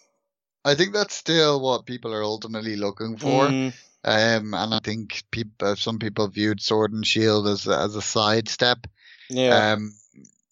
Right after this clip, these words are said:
Speaker 1: obviously, I, I, I agree completely with what you're saying. I, I think for me, I'd prefer it be kind of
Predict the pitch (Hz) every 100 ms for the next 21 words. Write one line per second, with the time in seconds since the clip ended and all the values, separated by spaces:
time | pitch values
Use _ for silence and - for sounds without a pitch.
0 | _ _ - _ 82 87 143 131 - 120
1 | 127 123 147 143 156 131 110 110 113 104
2 | _ _ - 104 104 104 98 101 98 101
3 | 101 101 98 - 107 110 110 110 92 110
4 | 113 107 113 117 139 147 139 120 120 110
5 | 120 120 113 117 110 113 110